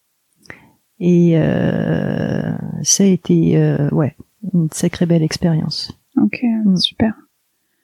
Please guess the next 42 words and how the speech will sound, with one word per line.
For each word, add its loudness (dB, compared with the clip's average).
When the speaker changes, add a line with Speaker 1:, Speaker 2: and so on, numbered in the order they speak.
Speaker 2:
Et 0
donc 2
après, 0
t'as, 0
toi, -2
t'as, 0
t'as, 2
t'as 0
évolué 0
comment ? 2
Tu -6
t'as, 0
t'étais -4
dans -2
une 0
optique -4
où -4
tu -10
fais -2
les, 0
les 0
modules 2
très -2
rapidement 2
les 0
uns 0
après -2
les 2
autres, -2
ou 2
est-ce -2
que 0
t'as 0
pris -2
du 0
temps 0
entre 0
chaque 0
pour -2
infuser, 0
pour, -4
euh, -2